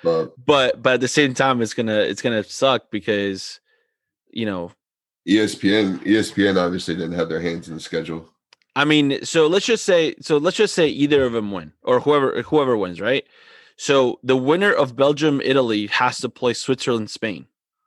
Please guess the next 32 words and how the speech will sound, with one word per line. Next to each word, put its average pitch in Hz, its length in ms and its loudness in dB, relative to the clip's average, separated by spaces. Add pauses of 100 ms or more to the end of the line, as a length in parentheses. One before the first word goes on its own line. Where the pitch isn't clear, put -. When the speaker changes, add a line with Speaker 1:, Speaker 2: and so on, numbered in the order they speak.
(1800)
Speaker 2:
So 160 240 2
let's 180 140 2
just 226 160 2
say 165 140 2
Spain 151 420 0
wins, 104 260 -2
right? 127 320 0
So 131 120 -4
now 135 160 2
you 151 140 4
got 123 260 0
Spain, 156 380 0
Belgium, 127 500 2
or 104 100 -2
Spain, 131 380 -2
Italy. 107 440 -4 (1200)
That's, 156 180 0
again, 156 400 2
another, 127 540 2
like, 104 440 0
fantastic, 120 680 -4
like, 101 180 -8
matchup 110 460 -4
to - 80 -16
begin 110 280 -4
with. 82 160 -12 (760)
But 151 140 -2
then 190 120 2
let's 233 120 0
just 233 160 -2
say, 180 260 0
le-, 151 200 0